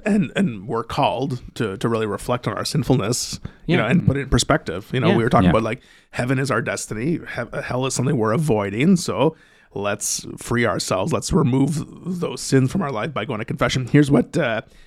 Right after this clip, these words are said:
Speaker 1: the church says happens to us when we die, okay? It says this, "The teaching of the church affirms the existence of hell and its eternity." This is ten thirty-five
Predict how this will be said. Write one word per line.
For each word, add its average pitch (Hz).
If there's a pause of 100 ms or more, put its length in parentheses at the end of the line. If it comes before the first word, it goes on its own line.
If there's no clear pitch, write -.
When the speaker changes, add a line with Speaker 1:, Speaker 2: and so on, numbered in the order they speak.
(120)
Speaker 1:
the -
church -
says 127
happens 120
to 135
us 120
when 123
we 123
die, 107
okay? 147 (420)
It 233
says 127
this, 190 (360)
"The -
teaching 190
of 170
the 165
church -
affirms 143
the 165
existence 139
of 123
hell 120
and 123
its -
eternity." 143
This -
is 113
ten 107
thirty-five 110